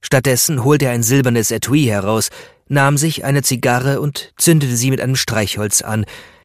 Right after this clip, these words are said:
bevor er gelassen zu den nassen Bäumen hinüberblickte, wo die Männer von Swinyards Brigade versuchten, Feuer zu entfachen und mit stumpfen Bajonetten auf ihre Hartkekse einhieben. „Ich bezweifle, dass es noch einmal regnen wird“,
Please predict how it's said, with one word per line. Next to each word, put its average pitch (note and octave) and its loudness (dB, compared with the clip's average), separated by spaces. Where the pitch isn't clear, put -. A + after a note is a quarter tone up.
bevor A#2 2
er B2 2
gelassen B2+ 0
zu D3 -2
den C#3+ 0
nassen C3 -2
Bäumen B2 0
hinüberblickte, G#2+ 0
wo B2 2
die B2 4
Männer C#3+ 2
von A2 -2
Swinyards B2+ 0
Brigade B2+ 2
versuchten, C3 0
Feuer C3 0
zu - -4
entfachen B2 -4
und C3 0
mit C3 0
stumpfen C3+ -2
Bajonetten A#2+ 2
auf - -8
ihre B2 0
Hartkekse F#2+ -4
einhieben. E2 -10
„Ich - -2
bezweifle, D#3+ -2
dass A#2+ -2
es C3+ -6
noch C#3 -4
einmal C3 -2
regnen A#2+ -2
wird“, E2 -10